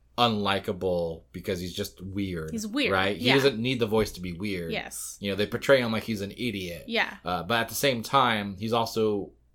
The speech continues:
Speaker 1: portrayed as very intelligent.
Speaker 2: Yeah.
Speaker 1: So it's like they were not consistent on whether he was actually an idiot or actually intelligent.
Speaker 2: Yeah.
Speaker 1: Intelligent.
Speaker 2: Yeah.
Speaker 1: But it just kept jumping back and forth on, like, whether he was or wasn't.
Speaker 2: Yeah.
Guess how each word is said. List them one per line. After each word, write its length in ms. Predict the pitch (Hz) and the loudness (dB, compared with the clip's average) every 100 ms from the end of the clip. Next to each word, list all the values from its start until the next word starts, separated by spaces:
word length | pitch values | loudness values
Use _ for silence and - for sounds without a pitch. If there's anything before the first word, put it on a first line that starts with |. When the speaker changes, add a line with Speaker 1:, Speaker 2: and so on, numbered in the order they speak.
| _ | _
Speaker 1:
portrayed 400 | - 127 - 107 | -4 -2 2 2
as 180 | 101 92 104 | 2 -2 -10
very 340 | 104 110 110 101 | -8 2 2 2
intelligent. 640 | 90 170 147 95 82 - - | 4 8 8 6 0 -8 -12
Speaker 2:
Yeah. 160 | 208 196 | -6 6
Speaker 1:
So 160 | 131 | 8
it's 160 | 123 - | 8 6
like 300 | 113 104 - - _ | 4 2 -4 -20 _
they 100 | 110 | 2
were 140 | 113 113 | 4 4
not 240 | 135 147 | 4 2
consistent 500 | - 127 - 120 113 | 0 -8 -6 -6 -6
on 220 | 95 101 | -4 -4
whether 180 | 95 110 | 0 0
he 120 | 107 110 | 0 -2
was 240 | 104 90 - _ | -4 -4 -14 _
actually 400 | 107 123 - 127 | -2 -2 -2 -4
an 60 | 107 | -4
idiot 580 | - 131 139 147 131 - _ _ | -4 -4 0 0 0 -6 _ _
or 140 | 80 - | -2 4
actually 340 | 117 - 113 | 4 4 -4
intelligent. 600 | 104 107 101 82 69 - | -2 0 0 0 -8 -8
Speaker 2:
Yeah. 180 | 269 240 | 0 0
Speaker 1:
Intelligent. 520 | - 135 117 87 78 - _ | 6 8 8 4 -8 -12 _
Speaker 2:
Yeah. 320 | 240 214 208 | 2 4 2
Speaker 1:
But 100 | 185 _ _ _ _ _ _ | -2 _ _ _ _ _ _
it 80 | 101 | -4
just 180 | 120 123 | -2 0
kept 220 | 131 - | 0 0
jumping 340 | 95 120 113 104 | 0 0 0 2
back 240 | 107 101 | 4 2
and 80 | 101 | 0
forth 340 | - 117 92 | 4 4 6
on, 100 | 90 92 | 2 -2
like, 160 | 87 - | -6 -4
whether 220 | 98 95 | -4 -4
he 140 | 95 | -6
was 260 | 92 104 107 | -2 0 0
or 80 | 95 | -2
wasn't. 440 | 90 92 82 - - - | -2 -4 -4 -12 -18 -10
Speaker 2:
Yeah. 260 | 214 196 | -6 -6